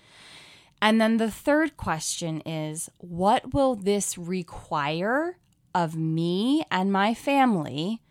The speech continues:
in order to commit to this? So those are the three questions. Why do I want to do this? Or why do I want my kids to do this?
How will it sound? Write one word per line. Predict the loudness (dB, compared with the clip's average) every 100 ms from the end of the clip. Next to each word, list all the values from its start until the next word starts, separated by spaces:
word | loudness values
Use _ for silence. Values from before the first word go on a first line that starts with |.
| _ _ _ _
in | -2 -2 -2
order | -2 -2 0 -2
to | -2 -6 -8
commit | -8 -6 -6 -8
to | -14
this? | -14 -12 -8 -8 -8 -10 _ _ _ _ _ _ _
So | -10 -4 0
those | 2 2 2
are |
the | 0
three | 0 -2
questions. | -2 -2 -2 -10 -12 -10 -12 -12 -20 -18 -8
Why | 4 8 8 8
do | 6
I | 6 6
want | 2 -2 -4 -8 _ _ _ _ _ _ -6
to | -4
do | -2 -2
this? | -4 -6 -4
Or | -2 4
why | 4
do | 4 4
I | 2 0
want | -4 -6
my | -6
kids | -8 -8 -10 -12
to |
do | -14 -12
this? | -8 -8 -8 -12